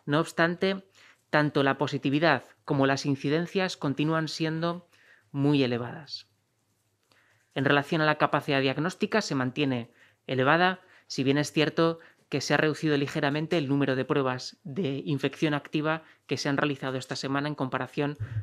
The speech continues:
con la semana previa. Y la positividad global de la comunidad autónoma, aunque sigue siendo elevada, también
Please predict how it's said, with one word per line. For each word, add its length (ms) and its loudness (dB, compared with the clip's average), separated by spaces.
con 140 0
la 80 0
semana 340 -2
previa. 340 -6
Y 120 -2
la 120 2
positividad 600 0
global 420 4
de 80 0
la 160 -4
comunidad 400 -2
autónoma, 640 -4
aunque 260 2
sigue 260 2
siendo 300 -2
elevada, 480 -2
también 560 -4